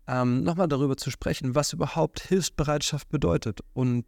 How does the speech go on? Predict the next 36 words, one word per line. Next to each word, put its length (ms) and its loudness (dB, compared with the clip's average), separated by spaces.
was 160 2
es 120 -4
vielleicht 260 0
sogar 180 0
für 160 -8
dich 240 0
bedeutet 480 0
oder 280 0
was 240 0
es 80 -4
für 80 -8
dein 160 4
Kind 180 2
bedeuten 380 2
kann. 240 -2
In 100 0
jedem 240 4
Fall, 400 2
ähm, 220 -2
freue 260 2
ich 140 -2
mich, 320 0
wenn 280 2
du 80 2
dir 140 0
die 100 -2
Zeit 300 -2
nimmst 340 4
und, 420 -2
ähm, 320 -2
bin 180 0
auch 120 2
jetzt 260 -4
wieder 100 -2
dankbar 380 2
dafür, 540 0